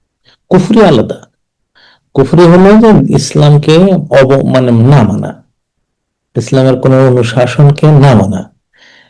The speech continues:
কিন্তু কোনো নিষিদ্ধ কাজ করা, এটা কবিরা গুনাহ।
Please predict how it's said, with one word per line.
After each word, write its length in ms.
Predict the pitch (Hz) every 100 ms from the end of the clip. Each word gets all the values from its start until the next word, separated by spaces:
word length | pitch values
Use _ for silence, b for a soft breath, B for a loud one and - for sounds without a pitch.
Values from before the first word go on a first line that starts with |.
| b
কিন্তু 460 | - 127 131 165 165
কোনো 560 | 160 151 151 151 - -
নিষিদ্ধ 680 | 123 123 147 - 175 165 175
কাজ 420 | - 135 113 120
করা, 320 | - - 117 127
এটা 400 | 143 139 165 185
কবিরা 300 | 143 123 110
গুনাহ। 320 | 101 104 104